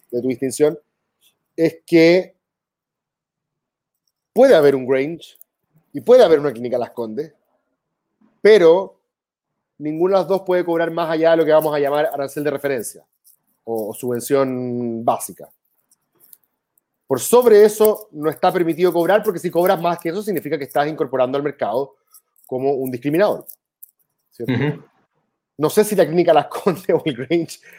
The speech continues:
Speaker 1: van a poder seguir subsistiendo con este arancel de referencia. Eh, probablemente no. Eh,
Speaker 2: No.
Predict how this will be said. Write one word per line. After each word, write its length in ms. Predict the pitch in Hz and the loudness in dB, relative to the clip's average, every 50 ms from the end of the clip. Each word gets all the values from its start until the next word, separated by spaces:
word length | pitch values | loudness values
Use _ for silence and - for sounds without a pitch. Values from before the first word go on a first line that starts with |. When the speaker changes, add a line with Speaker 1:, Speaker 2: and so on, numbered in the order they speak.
| - - - | -20 -6 0
Speaker 1:
van 160 | 143 156 160 | 2 2 4
a 60 | 156 | 4
poder 180 | 143 151 160 147 | 4 4 2 2
seguir 200 | 147 147 156 151 | 2 -2 -2 -2
subsistiendo 800 | - 143 127 - 135 _ - 262 254 220 170 139 135 135 - - _ _ _ _ _ | -4 -8 -12 -14 -10 _ 2 2 2 2 2 -2 -4 -4 -6 -10 _ _ _ _ _
con 180 | - 147 156 160 | -4 -2 -2 -2
este 160 | 156 - 160 | -2 0 0
arancel 320 | 156 147 139 - - 160 | 0 0 0 -4 -4 -2
de 80 | 147 156 | -2 -2
referencia. 540 | 143 131 185 214 190 143 131 - - 85 - _ _ _ _ _ _ _ | -2 0 2 2 2 2 0 -4 -12 -16 -18 _ _ _ _ _ _ _
Eh, 180 | - 123 117 113 | -12 -10 -10 -6
probablemente 500 | - 139 135 135 135 131 143 135 143 185 | -2 -2 0 0 0 -2 -4 -4 -4 -4
no. 120 | 175 - - - _ _ _ _ _ _ _ _ _ _ _ | -6 -6 -10 -14 _ _ _ _ _ _ _ _ _ _ _
Eh, 140 | - 98 101 104 | -20 -12 -6 -6
Speaker 2:
No. 240 | 120 98 - - | -4 -4 -6 -10